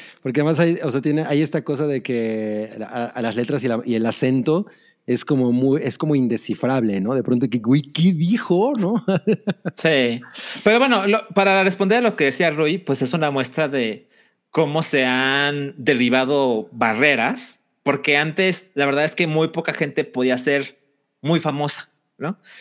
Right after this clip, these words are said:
Speaker 2: Y ahora la verdad es que uno se lleva sorpresas de, no mames, yo no sa-, o sea, estoy platicando con alguien que de verdad no sabía que existía Blackpink,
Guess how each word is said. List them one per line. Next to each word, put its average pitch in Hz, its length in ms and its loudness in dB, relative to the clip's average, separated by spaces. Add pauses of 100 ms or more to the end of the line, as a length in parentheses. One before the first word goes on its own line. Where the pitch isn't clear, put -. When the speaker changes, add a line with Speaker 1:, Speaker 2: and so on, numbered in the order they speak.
(240)
Speaker 2:
Y 156 140 2
ahora 160 320 2
la 160 100 4
verdad 147 300 2
es 170 120 -6
que - 480 -2 (120)
uno 165 220 2
se 180 140 0
lleva 151 160 4
sorpresas 139 540 -2
de, 139 240 -2
no 151 100 -2
mames, 160 360 -4
yo 151 160 -2
no 180 120 0
sa-, 180 160 -4
o - 40 -2
sea, - 180 -2 (460)
estoy 175 280 2
platicando 185 460 -2
con 143 140 -2
alguien 165 320 0
que 165 140 -4
de 135 100 2
verdad 143 240 0
no 156 140 -2
sabía 160 220 -2
que 170 80 -4
existía 165 640 -2
Blackpink, 151 600 -4